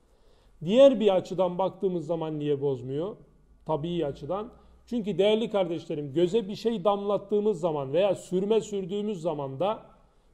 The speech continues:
gözden boğazımıza menfez olsa bile o gözenekler vasıtasıyla burnumuzun iç tarafından oraya doğru ne yapıyor?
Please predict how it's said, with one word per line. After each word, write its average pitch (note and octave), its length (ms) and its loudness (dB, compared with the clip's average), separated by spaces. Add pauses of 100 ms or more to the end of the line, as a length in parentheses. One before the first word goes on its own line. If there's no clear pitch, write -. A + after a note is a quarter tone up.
(180)
gözden F#3+ 640 4
boğazımıza G3+ 680 2
menfez G3 500 -2
olsa G3 360 0
bile G3+ 360 0 (340)
o G#3+ 280 4
gözenekler G#3 760 4
vasıtasıyla F3 1000 2 (200)
burnumuzun G3+ 720 -2
iç B3+ 240 -4
tarafından G3+ 760 0
oraya F#3+ 340 2
doğru E3 280 0
ne F3+ 40 -2
yapıyor? G3+ 460 0